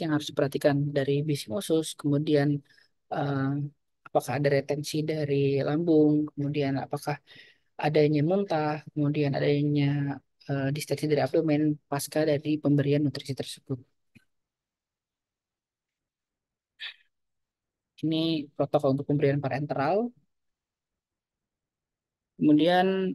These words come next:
eh, yang perlu diperhatikan, kita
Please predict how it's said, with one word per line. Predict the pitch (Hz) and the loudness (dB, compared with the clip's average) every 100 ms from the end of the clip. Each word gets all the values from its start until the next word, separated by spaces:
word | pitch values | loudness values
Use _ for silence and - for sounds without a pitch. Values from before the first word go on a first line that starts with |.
| - _ | -8 _
eh, | 156 147 143 143 143 143 _ _ _ _ _ _ _ _ _ _ _ _ _ _ - | 2 4 4 4 2 -2 _ _ _ _ _ _ _ _ _ _ _ _ _ _ -4
yang | 156 160 | -2 0
perlu | 165 165 | 2 2
diperhatikan, | 160 160 151 160 - 139 196 214 - _ _ _ | 0 -2 -2 -4 -2 -2 -2 -4 -8 _ _ _
kita | - | -2